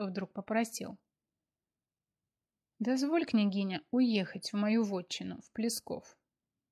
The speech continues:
"Почему?" "Не нужен я здесь, а там при деле буду".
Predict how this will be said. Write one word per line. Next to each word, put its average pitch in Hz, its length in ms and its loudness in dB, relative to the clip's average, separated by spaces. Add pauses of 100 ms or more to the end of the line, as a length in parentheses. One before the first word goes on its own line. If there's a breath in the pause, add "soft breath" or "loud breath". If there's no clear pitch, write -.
(560)
"Почему?" 202 640 -2 (1200)
"Не 240 240 6
нужен 196 340 4
я 185 160 -4
здесь, 180 400 -10 (500)
а 220 140 2
там 254 400 2
при 254 240 4
деле 196 280 2
буду". 185 420 -8